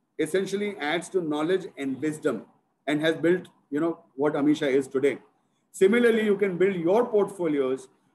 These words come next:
by using this very, very essential asset called time. Time is on everybody's side. There are tools available, even if you have little money, whether you have large money. The fact of the matter is you can start tomorrow morning,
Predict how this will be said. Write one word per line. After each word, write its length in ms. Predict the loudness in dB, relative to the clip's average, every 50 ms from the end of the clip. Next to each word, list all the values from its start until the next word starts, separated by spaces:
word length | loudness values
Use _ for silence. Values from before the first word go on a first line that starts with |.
| _ _ _
by 100 | 0 2
using 500 | 2 2 2 2 2 2 0 -2 -2 0
this 200 | 0 0 0 0
very, 300 | -2 -4 -2 -2 0 0
very 220 | 0 0 0 0
essential 420 | -2 -2 -2 -4 -4 -4 -4 -6 -6
asset 340 | -6 -6 -6 -6 -6 -6 -6
called 240 | -6 -6 -6 -6
time. 220 | -6 -8 -8 -10 -12 _ _ _ _ _ _ _ _ _ _ _ _ _ _ _ _ _ _ _ _ _ _ _ _ _ _ _ _ 0
Time 460 | 2 2 2 2 2 0 0 -2 -2
is 160 | 0 0 2
on 140 | 2 2 2
everybody's 580 | 2 2 2 2 2 2 2 2 2 0 0
side. 340 | -4 -4 -2 -2 -2 -4 -4 -8 -12 -18 _ _ _ _ _ _ _ _ _ _ _ _ _ _ _ _ _ _ _ _ _ _ 0
There 160 | 2 2 2
are 220 | 2 0 -2 -2 0
tools 280 | 0 2 2 2 2
available, 680 | 0 0 0 0 0 -2 -2 -2 -2 -2 -2 -2 -4 -6 _ _
even 280 | -4 -2 -2 0 -2 -2
if 160 | -2 -2 -2
you 60 | 0
have 200 | 0 0 -2 -2
little 240 | -4 -4 -4 -6 -6
money, 360 | -6 -8 -8 -8 -10 -14 -10 -8
whether 180 | -8 -6 -2
you 100 | -2 -2
have 120 | -2 -2 -2
large 360 | -2 0 0 0 0 -2 -4
money. 340 | -6 -8 -6 -8 -8 -10 -12 -16 _ _ _ _ _ _ _ _ _ _ -4
The 100 | -2 0
fact 280 | 0 0 0 0 0
of 60 | -2 -2
the 80 | 0
matter 320 | 0 0 -2 -2 -2 -4 -4
is 220 | -4 -4 -6 -6 -6 -6
you 120 | -6 -4
can 160 | -2 -4 -4
start 380 | -2 0 0 0 0 0 -2 -4
tomorrow 340 | -2 2 2 2 2 2 2
morning, 440 | 0 0 -2 -2 -4 -6 -8 -10